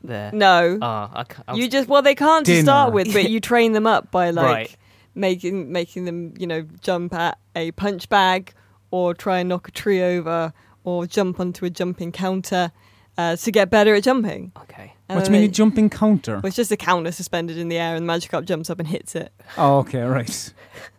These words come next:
Speaker 2: That
Speaker 3: Is it
Speaker 2: kind of thing.
Speaker 3: Is it fun?
Speaker 2: <laughs> Yes. Well, it's, it's just adorable. It's lovely. And everyone loves Magikarp. And Magikarp deserves this, man. <laughs> You know?
Speaker 1: So
Speaker 2: I mean, it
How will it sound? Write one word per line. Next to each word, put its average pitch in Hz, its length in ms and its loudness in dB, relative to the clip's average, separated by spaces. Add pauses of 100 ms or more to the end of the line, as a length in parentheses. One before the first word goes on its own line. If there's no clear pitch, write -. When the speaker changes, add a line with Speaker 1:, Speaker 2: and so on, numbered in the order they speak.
(140)
Speaker 2:
That 208 120 2
Speaker 3:
Is 165 80 0
it - 20 0
Speaker 2:
kind 190 120 0
of 180 60 -4
thing. 165 320 -10
Speaker 3:
Is 160 140 -2
it 156 80 -4
fun? 175 380 2 (360)
Speaker 2:
<laughs> 190 100 -8 (540)
Yes. 226 640 -2 (100)
Well, 240 300 4
it's, - 400 -12 (260)
it's 220 200 -14
just 277 200 -2
adorable. 277 500 4
It's 190 280 -2
lovely. 247 580 0
And - 120 -8
everyone 254 420 2
loves 247 260 2
Magikarp. 214 460 -2
And 202 100 -2
Magikarp 269 400 0
deserves 220 480 2
this, 180 220 -6
man. 190 340 -2 (560)
<laughs> - 640 -12
You 220 100 2
know? 240 380 6 (640)
Speaker 1:
So - 200 -2
Speaker 2:
I 208 60 6
mean, 240 140 6
it 247 80 8